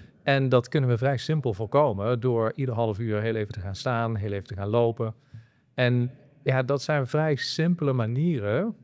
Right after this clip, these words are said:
om dat tegen te gaan. En dat zien we ook in een hele grote cohorte als we mensen langdurig volgen.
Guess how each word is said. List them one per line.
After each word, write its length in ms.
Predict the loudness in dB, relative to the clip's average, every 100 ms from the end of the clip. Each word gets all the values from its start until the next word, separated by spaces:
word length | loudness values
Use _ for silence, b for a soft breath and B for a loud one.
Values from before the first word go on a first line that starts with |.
| _ _ _ -20 2
om 180 | 4
dat 200 | 4 0
tegen 240 | -2 -2 -2
te 80 | -2
gaan. 240 | 0 -2
En 100 | 0
dat 120 | -2
zien 120 | 0 -2
we 80 |
ook 180 | 0 -2
in 80 | -2
een 120 | -4 -2
hele 360 | -2 0 -2
grote 380 | -2 0 0 -2
cohorte 420 | 0 2 2 0 -2
als 120 | -4
we 60 |
mensen 360 | -2 0 0 0
langdurig 680 | 0 0 0 2 0 -2 -2
volgen. 480 | 2 2 2 -2